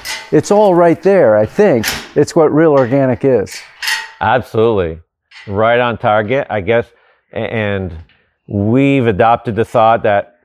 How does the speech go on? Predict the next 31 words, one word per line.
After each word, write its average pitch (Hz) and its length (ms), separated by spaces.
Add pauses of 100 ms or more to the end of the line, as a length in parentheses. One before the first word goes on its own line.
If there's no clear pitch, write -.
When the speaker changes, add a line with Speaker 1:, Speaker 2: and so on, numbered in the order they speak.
(120)
Speaker 2:
climate 113 360
change 110 340
is 101 160
real, 113 580 (140)
and 90 100
that's 98 300
why 107 180
we 107 80
are 98 920
on 101 240
board 110 320
with 107 180
Real 107 220
Organic 107 480
Project 110 640
to 98 260 (360)
support 110 560 (520)
their 98 160
movement, 110 580 (120)
and 98 320
we 98 100
wanna 101 220
be 92 140
good 101 220
role 107 220
models 110 420
for 107 200
them, 117 420 (480)
and 90 560 (920)
we'll 98 520
continue 110 1000